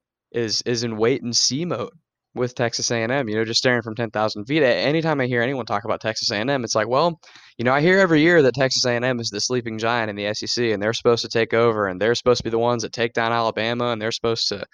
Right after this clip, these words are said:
and, you know, they're recruiting super well. And, you know, of course, recruiting's never been an issue for Jimbo. That's never been hard for him. But where are the results?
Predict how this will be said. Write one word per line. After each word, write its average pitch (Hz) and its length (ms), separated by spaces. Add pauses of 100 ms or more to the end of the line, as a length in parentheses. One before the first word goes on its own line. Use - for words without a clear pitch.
(400)
and, 113 100
you 110 80
know, 110 60
they're 135 160
recruiting 120 480
super 143 360
well. 120 300
And, - 140
you 110 80
know, 110 100
of 107 80
course, 123 240 (140)
recruiting's 123 420
never 143 160
been 101 140
an 98 60
issue 107 220
for - 100
Jimbo. 117 280 (460)
That's 131 180
never 120 180
been 85 120
hard 87 240
for 95 80
him. 110 180 (1120)
But 156 120
where 180 120
are 202 60
the 202 80
results? 190 640